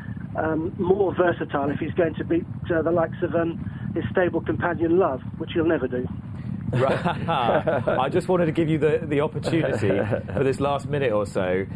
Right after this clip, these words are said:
Speaker 2: to, to eulogise about Love. Oh, gosh, she was good yesterday. Nine lengths to go with the four and a half length win in the Thousand Guineas. Now, the opposition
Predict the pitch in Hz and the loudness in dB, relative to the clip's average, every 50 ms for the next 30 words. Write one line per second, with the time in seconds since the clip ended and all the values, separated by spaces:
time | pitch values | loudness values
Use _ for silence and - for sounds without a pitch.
0 | - - - - - - 135 120 117 113 104 - - - - 120 113 107 127 135 | -10 -10 -10 -6 -2 0 2 2 2 0 -2 -4 -4 -2 0 0 0 0 0 0
1 | 135 123 123 120 107 113 113 113 110 110 101 - - 117 - 113 110 110 107 104 | 2 2 2 2 2 0 0 2 2 0 0 -2 -2 -2 -2 0 0 0 0 0
2 | 107 113 113 104 95 - 101 123 120 117 110 98 - 120 110 104 - - 107 95 | 0 0 0 0 -2 -2 0 0 2 2 0 0 0 -2 -2 -2 -2 -4 -6 -4
3 | 87 85 - - 101 90 90 90 85 - - - 87 80 80 76 80 - - - | -4 -4 -2 -2 -2 0 0 0 -2 -2 -2 -4 -4 -2 -2 -4 -4 -6 -6 -8
4 | - - 110 123 156 175 185 185 190 180 175 180 170 156 117 110 110 - - 127 | -6 -4 -2 -2 0 0 0 0 0 2 2 2 2 0 -2 -6 -8 -6 -4 -2
5 | 117 131 131 123 123 117 - - 151 156 151 147 143 135 147 143 139 131 - 131 | 0 2 2 2 0 0 0 0 0 2 2 2 0 0 0 0 0 -2 -2 -2
6 | 135 135 123 107 - 120 117 117 113 110 110 101 127 117 113 110 101 110 107 110 | -4 -4 -4 -2 -2 0 0 0 0 -2 0 0 0 0 0 0 -2 -4 -2 -2
7 | 117 110 101 92 101 113 117 120 127 156 175 165 - 104 95 123 117 - - 104 | 0 0 0 -2 -2 -2 -2 0 0 0 0 0 -2 -2 -2 -2 0 0 0 -2
8 | 101 98 - | -2 -2 -4